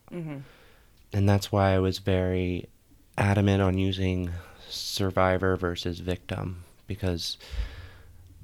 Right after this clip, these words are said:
Speaker 2: right now I'm not a victim. Nobody is hurting me anymore. For years I felt like I, somebody was hurting me, but now I'm a survivor.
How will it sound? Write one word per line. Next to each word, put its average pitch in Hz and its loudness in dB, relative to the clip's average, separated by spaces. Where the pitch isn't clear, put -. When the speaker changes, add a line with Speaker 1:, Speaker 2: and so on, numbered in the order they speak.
Speaker 2:
right 104 4
now 104 6
I'm 98 6
not 95 4
a 92 2
victim. 87 -4
Nobody 95 -2
is 92 -2
hurting 95 0
me 90 -2
anymore. 87 -2
For 98 2
years 95 6
I 92 6
felt - 2
like 92 -2
I, 87 -2
somebody 92 -2
was 87 0
hurting 87 -4
me, 90 -6
but 90 -6
now 85 -4
I'm 82 -4
a 80 -8
survivor. 85 -6